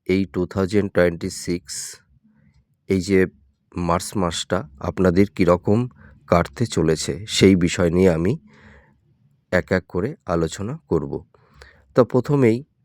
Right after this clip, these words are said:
চলে আসব কৃত্তিকা নক্ষত্র। আপনারা যারা কৃত্তিকা নক্ষত্রের জাতক জাতিকারা আছেন, আপনাদের এই মার্চ মাস কীরকম কাটতে চলেছে,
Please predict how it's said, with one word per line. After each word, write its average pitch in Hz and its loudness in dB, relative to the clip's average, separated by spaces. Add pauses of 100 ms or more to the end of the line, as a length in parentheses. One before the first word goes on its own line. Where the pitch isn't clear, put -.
(300)
চলে 110 6
আসব 101 -4 (840)
কৃত্তিকা 135 -4
নক্ষত্র। 82 -8 (300)
আপনারা 123 -2
যারা 127 -2 (840)
কৃত্তিকা 123 0
নক্ষত্রের 113 0 (520)
জাতক 98 0
জাতিকারা 101 2
আছেন, 92 -4 (640)
আপনাদের 107 0
এই 107 2
মার্চ 87 -2
মাস 90 -4 (920)
কীরকম 104 0
কাটতে 95 -2
চলেছে, - -10